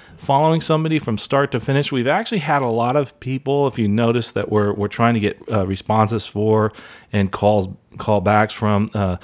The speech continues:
we have one individual, Clay Watley, who was just recently on. He listened to the show and actually came here to Lakeland, Florida,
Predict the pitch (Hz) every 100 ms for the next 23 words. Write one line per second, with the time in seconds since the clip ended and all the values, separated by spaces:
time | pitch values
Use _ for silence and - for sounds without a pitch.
0 | - - 117 117 131 131 113 117 139 139
1 | 131 131 135 131 - 120 113 101 117 -
2 | 127 123 117 95 - - 110 - 123 107
3 | 123 120 110 107 117 120 110 110 110 117
4 | 104 104 101 113 110 113 107 101 - 107
5 | 107 95 87 107 117 120 101 104 104 104
6 | - 101 104 95 92